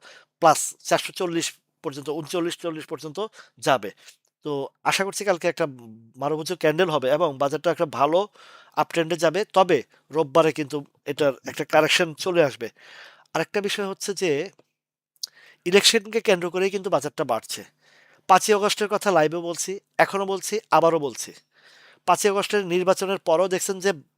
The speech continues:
খুব ভা-, ভালো ধরনের একটা আপট্রেন্ড দিছে। তার মানে এই না যে এটা কন্টিনিউয়াস থাকবে। আহ, দুই হাজার পঁচিশ সালের সেপ্টেম্বর মাসের এক তারিখ থেকে আমি আপনাদেরকে অনেক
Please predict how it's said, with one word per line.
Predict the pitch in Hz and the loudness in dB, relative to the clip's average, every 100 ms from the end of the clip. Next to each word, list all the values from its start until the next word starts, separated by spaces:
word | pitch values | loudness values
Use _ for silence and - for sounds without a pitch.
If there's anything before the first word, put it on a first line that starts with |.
| - | -14
খুব | 185 147 _ _ | -14 -14 _ _
ভা-, | 131 147 120 | 0 2 2
ভালো | 143 165 | 2 2
ধরনের | 180 190 196 | 2 0 0
একটা | 185 196 147 | 2 4 4
আপট্রেন্ড | - 170 151 | 2 -2 -2
দিছে। | 139 - 117 | -6 -10 -4
তার | - 180 | 4 4
মানে | 180 208 | 4 2
এই | 180 | 2
না | 175 | 0
যে | 165 170 - - - | -2 -4 -8 -18 -16
এটা | 143 160 | -6 -4
কন্টিনিউয়াস | 156 143 151 156 151 | -4 -6 -6 -6 -6
থাকবে। | - 127 101 - _ _ - - - - _ _ _ _ _ _ _ | -8 -10 -12 -20 _ _ -20 -20 -20 -20 _ _ _ _ _ _ _
আহ, | 147 147 147 147 | 2 4 4 2
দুই | 156 | 2
হাজার | 175 196 | 0 0
পঁচিশ | 196 180 - | -2 -2 0
সালের | 190 196 | 2 0
সেপ্টেম্বর | - 175 - 165 151 | -2 -4 -4 -4 -2
মাসের | 147 147 180 - | -2 -4 -4 -4
এক | 170 - | -6 -2
তারিখ | 156 139 | -4 -2
থেকে | - 151 160 | -6 -4 -4
আমি | 151 | -4
আপনাদেরকে | 143 139 143 160 | -8 -10 -8 -6
অনেক | 143 | -8